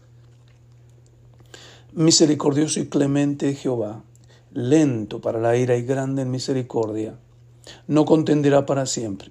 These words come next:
ni para siempre guardará el enojo. No ha hecho con nosotros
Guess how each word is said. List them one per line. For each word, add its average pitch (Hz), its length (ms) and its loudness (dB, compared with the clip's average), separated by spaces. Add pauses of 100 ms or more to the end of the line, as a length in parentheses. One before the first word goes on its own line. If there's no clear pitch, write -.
ni 135 220 -2
para 123 240 -2
siempre 139 380 -2
guardará 120 400 0
el 120 80 0
enojo. 123 540 -4 (600)
No 139 200 2
ha 151 80 6
hecho 156 220 0
con 156 180 -2
nosotros 120 720 -4